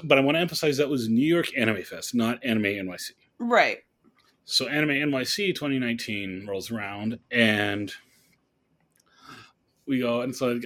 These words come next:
Speaker 1: now I've started doing work for Anime Cons T V, and I'm like, "Well, get my press badge and everything." And it's like, you know, "Do you want an interview?" And it's like, "Well, you know, they're gonna do it." Like, of course. And the way they do it is kind of press conference style. Like, everyone gets, like, one question,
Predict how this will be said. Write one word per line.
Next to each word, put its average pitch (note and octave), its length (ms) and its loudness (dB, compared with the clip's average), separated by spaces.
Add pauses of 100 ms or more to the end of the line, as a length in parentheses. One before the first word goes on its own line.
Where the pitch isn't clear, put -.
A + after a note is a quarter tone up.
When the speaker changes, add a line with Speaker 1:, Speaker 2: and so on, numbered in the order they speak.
Speaker 1:
now C3 260 4
I've A#2+ 200 4
started A2 340 0
doing G#2+ 200 2
work G2 220 -2
for G#2+ 160 -4
Anime F#2+ 240 -4
Cons G2 320 -10
T G2+ 140 -8
V, F#2+ 160 -6
and G#2+ 80 -8
I'm G#2+ 40 -8
like, G#2+ 140 -10
"Well, A2 180 -6
get G#2+ 160 -10
my G#2 120 -6
press - 260 -8
badge G2+ 280 -10
and G2+ 80 -14
everything." B2 300 -4
And A#2+ 100 -4
it's A#2 100 -12
like, F#2+ 200 -10 (720)
you A2+ 100 -10
know, F#2+ 80 -10
"Do F#2+ 140 -8
you G#2+ 60 0
want G2+ 140 -4
an G2 100 -8
interview?" G2 320 -10
And A2 80 -6
it's G#2+ 100 -10
like, A2 140 -10
"Well, A2 340 -4
you A#2 100 -6
know, F#2+ 260 -10
they're A2 120 -4
gonna G2+ 160 -4
do G#2 140 0
it." A2 100 -6
Like, G#2+ 140 -4
of G#2+ 160 0
course. G#2+ 340 0
And A2 220 2 (520)
the A#2 80 6
way A#2 140 10
they A#2 100 8
do A2 180 8
it B2 100 4
is G2 480 4
kind G2+ 240 2
of F#2+ 260 -2
press B2+ 300 2
conference F#2 440 -8
style. F2 320 -6
Like, F2+ 160 -8
everyone G#2 280 2
gets, F#2+ 180 -6
like, F#2 180 -10
one G2 240 -4
question, F#2 800 -6